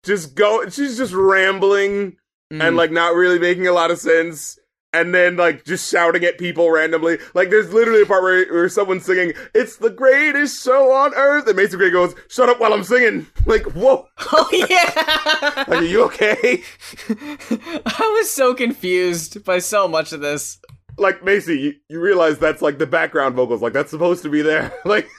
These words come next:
Speaker 1: <laughs>
Speaker 2: "It's the greatest show on earth, but no one gets along, apparently." It's like,
Speaker 1: <laughs>
Speaker 2: it really feel, it fits on the album, though, because it's so confusing and disjointed.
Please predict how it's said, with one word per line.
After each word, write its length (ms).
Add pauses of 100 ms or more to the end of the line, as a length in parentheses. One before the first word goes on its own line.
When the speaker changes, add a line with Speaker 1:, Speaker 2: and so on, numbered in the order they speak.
(140)
Speaker 1:
<laughs> 1120
Speaker 2:
"It's 240
the 100
greatest 560
show 240
on 220
earth, 400
but 320
no 240
one 200
gets 240
along, 460
apparently." 960
It's 260
like, 760 (680)
Speaker 1:
<laughs> 40
Speaker 2:
it 100
really 400 (180)
feel, 300
it 200
fits 300
on 140
the 120
album, 420
though, 160
because 340
it's 120
so 180
confusing 580
and 80
disjointed. 680